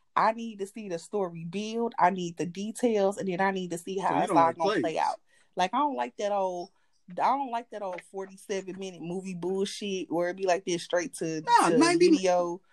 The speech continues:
Speaker 1: or, uh,
Speaker 2: N-, ninety
Speaker 1: Amazon
Speaker 2: minutes.
Speaker 1: Prime shit or that, or that Tubi shit.
Speaker 2: Listen,
Speaker 1: Nah, I
Speaker 2: listen.
Speaker 1: don't
Speaker 2: You ever been to Broadway? You ever been to the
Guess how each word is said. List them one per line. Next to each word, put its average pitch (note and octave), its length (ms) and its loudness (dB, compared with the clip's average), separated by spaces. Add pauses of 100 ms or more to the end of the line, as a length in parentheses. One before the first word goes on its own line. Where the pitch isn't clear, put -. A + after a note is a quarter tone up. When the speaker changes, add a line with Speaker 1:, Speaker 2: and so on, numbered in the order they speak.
(200)
Speaker 1:
or, D#3+ 320 2
uh, D#3+ 300 2
Speaker 2:
N-, F3 120 10
ninety B3 280 10
Speaker 1:
Amazon B3 160 12
Speaker 2:
minutes. A#3 140 4
Speaker 1:
Prime G3+ 320 2
shit G#3 400 -10 (640)
or F#3 140 2
that, F#3+ 240 -2
or F#3+ 140 4
that G3 220 0
Tubi B3+ 400 -2
shit. G#3 100 -2
Speaker 2:
Listen, A#3+ 400 8
Speaker 1:
Nah, D#3 340 -4
I G3+ 40 0
Speaker 2:
listen. A#3+ 140 4
Speaker 1:
don't A#3 100 2
Speaker 2:
You D#4 140 10
ever C#4+ 140 6
been B3 160 2
to G#3 80 2
Broadway? A#3 580 6
You B3+ 140 0
ever A#3+ 100 -2
been G#3+ 160 -6
to F3 100 -10
the D3+ 100 -8